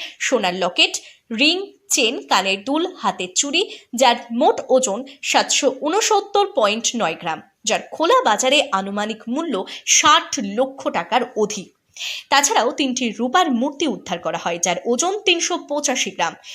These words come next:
এছাড়াও নগদ চল্লিশ হাজার টাকা উদ্ধার হয়। তার কাছ থেকে দুটি কাঁচা রসিদ পায় আধিকারিকরা, যা এই সকল দ্রব্যের আইনগত বৈধতাকে প্রশ্নের মুখে ফেলে। ওই ধৃত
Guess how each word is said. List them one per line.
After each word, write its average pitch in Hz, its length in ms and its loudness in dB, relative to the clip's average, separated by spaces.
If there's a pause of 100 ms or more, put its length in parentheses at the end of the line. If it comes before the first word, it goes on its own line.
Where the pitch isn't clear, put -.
(120)
এছাড়াও 427 460 4
নগদ 233 240 2 (100)
চল্লিশ 240 360 -2
হাজার 202 240 -2
টাকা 165 220 -2
উদ্ধার 175 400 -4
হয়। 156 160 -2 (360)
তার 262 200 6
কাছ 262 220 4
থেকে 392 180 0 (100)
দুটি 285 200 -2 (140)
কাঁচা 277 300 2
রসিদ 302 440 -2
পায় 233 200 2 (160)
আধিকারিকরা, 170 540 -8 (400)
যা 196 180 2 (160)
এই 285 160 0 (140)
সকল 349 320 -2
দ্রব্যের 247 400 0 (360)
আইনগত 370 440 4 (200)
বৈধতাকে 247 540 0 (180)
প্রশ্নের 262 480 0
মুখে 175 240 -8
ফেলে। 170 180 -6 (460)
ওই 302 120 6
ধৃত 330 260 0